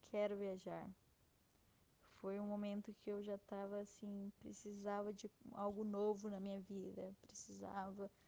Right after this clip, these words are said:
sair do meu, na minha zona de conforto, né? Sair da, eu queria crescer, queria crescer, e a forma que eu vi que eu poderia crescer era realmente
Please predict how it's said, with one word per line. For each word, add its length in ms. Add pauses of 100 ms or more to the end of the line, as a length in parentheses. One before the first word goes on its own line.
(160)
sair 420
do 160
meu, 420
na 120
minha 160
zona 300
de 100
conforto, 760
né? 200 (640)
Sair 640 (320)
da, 760 (1500)
eu 320 (320)
queria 220
crescer, 540 (340)
queria 220
crescer, 720
e 200
a 140
forma 340
que 120
eu 40
vi 160
que 140
eu 40
poderia 400
crescer 440
era 320 (580)
realmente 520